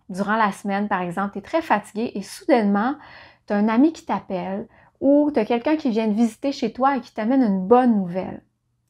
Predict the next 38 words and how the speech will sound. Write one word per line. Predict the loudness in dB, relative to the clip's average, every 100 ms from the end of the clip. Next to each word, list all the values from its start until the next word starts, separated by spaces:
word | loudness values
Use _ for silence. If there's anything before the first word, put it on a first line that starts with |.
| _ _ _ _
Ben, | 0
généralement, | 4 4 4 4 4 4 2 2 -2
quelque | -4 -6
chose | -6 -6 -4
que, | -6
peut-être | -6 -6 -4
une | 0
nouvelle | 0 2 0
que | 0
t'attendais | -4 -4 -4 -2 -2
depuis | -2 -4 -2
longtemps, | -2 -2 -4 -6 -6 -12 _ -20 -20 -2
ben, | 4
généralement, | 6 6 4 4 4 4 2 0 -4 _ -4
quand | -2
ça | 0 0
se | -2
produit, | -2 -2 0 0 0 -4
soudainement, | -4 2 8 8 6 2 2 -2
on | -6 -8
se |
sent | -8 -6 -6 -6
plein | 0 2 4
d'énergie. | 2 0 -2 -6 -8 -12 _ -16 -6
On | -6
se | -2
sentait | 0 2 4
fatigué | 4 2 2 2
il | 4
y |
a | 4
cinq | 2 -2 0
minutes | 0 2 0 -2
et | -2
maintenant, | -2 0 0 -2 -2 0
tout | 4
va | 6 6
bien, | 2 2 0